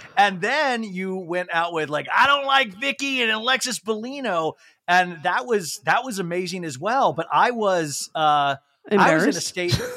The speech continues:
Speaker 1: no, I, oh my God, are you kidding? Uh, me embarrassed. No, I was more just in a state of shock because I had never seen you that lit up before. Like, you were, you, it was
Speaker 2: Oh,
Speaker 1: like
Speaker 2: I'm
Speaker 1: a
Speaker 2: a good
Speaker 1: pro
Speaker 2: time.
Speaker 1: wrestling.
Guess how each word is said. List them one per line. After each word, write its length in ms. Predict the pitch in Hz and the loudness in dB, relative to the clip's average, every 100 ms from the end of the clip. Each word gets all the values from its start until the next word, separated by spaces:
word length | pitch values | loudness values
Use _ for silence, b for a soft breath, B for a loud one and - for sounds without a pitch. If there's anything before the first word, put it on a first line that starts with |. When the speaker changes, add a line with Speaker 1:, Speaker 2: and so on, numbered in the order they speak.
| 131 | -8
Speaker 1:
no, 420 | 135 160 190 151 | 0 4 6 4
I, 220 | 127 165 202 - | 4 2 2 -8
oh 80 | 147 | -6
my 140 | 147 | -4
God, 200 | 120 151 | -2 0
are 40 | 147 | 0
you 120 | 190 | -2
kidding? 300 | - 151 156 170 | -4 -4 -4 -4
Uh, 80 | 139 - | -6 -6
me 280 | 151 160 | -4 -4
embarrassed. 500 | 143 127 131 131 120 | -4 -4 -4 -4 -4
No, 140 | 185 202 | 2 4
I 160 | 147 | 4
was 200 | 185 208 - B B | 0 -2 -10 B B
more 220 | - 214 339 | -2 0 0
just 120 | 240 | -2
in 120 | 220 | -4
a 20 | |
state 180 | 170 202 | -2 -2
of 80 | 175 | -2
shock 300 | - 247 269 | -2 -2 -2
because 220 | 190 190 | -4 2
I 100 | 180 | 2
had 140 | 170 | 2
never 260 | 156 180 190 | 0 0 0
seen 300 | - 185 175 | -2 -4 -4
you 160 | 170 143 | -4 0
that 300 | 156 165 - | 4 4 2
lit 320 | 139 151 156 | -4 -2 2
up 240 | 160 220 - | 2 2 -2
before. 640 | 156 - 135 117 117 120 b b b | -8 -6 -6 -4 -4 -6 b b b
Like, 220 | 151 135 | 0 2
you 160 | 202 | 0
were, 220 | 254 262 208 | 2 0 0
you, 220 | 165 196 | -8 -8
it 80 | 180 | -2
was 120 | 175 | 0
Speaker 2:
Oh, 20 | 349 | 2
Speaker 1:
like 80 | |
Speaker 2:
I'm 60 | 466 | 2
Speaker 1:
a 20 | |
Speaker 2:
a 40 | 508 | 2
good 140 | 480 | 2
Speaker 1:
pro 180 | 587 415 | 2 2
Speaker 2:
time. 100 | 381 | 2
Speaker 1:
wrestling. 440 | 208 247 151 107 | 0 0 -6 -14